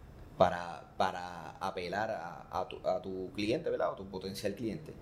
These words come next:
Y hay tres cosas bien importantes.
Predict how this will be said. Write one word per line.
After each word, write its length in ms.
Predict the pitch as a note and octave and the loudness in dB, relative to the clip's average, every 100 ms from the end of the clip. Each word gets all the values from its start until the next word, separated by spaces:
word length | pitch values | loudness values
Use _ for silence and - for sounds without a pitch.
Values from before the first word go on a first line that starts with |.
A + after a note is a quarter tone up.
| - - - - - - - - | -14 -14 -12 -10 -10 -10 -10 6
Y 500 | C#3 B2+ A#2+ A#2 A#2+ B2 | 8 8 6 0 4 6
hay 200 | C#3 - | 6 6
tres 180 | C#3+ C#3 | 0 4
cosas 340 | - D#3 A#2 | 2 2 -2
bien 140 | G2+ A#2+ | -2 -2
importantes. 680 | C3 B2+ - G#2 G2+ E2+ | 2 2 4 0 -2 -12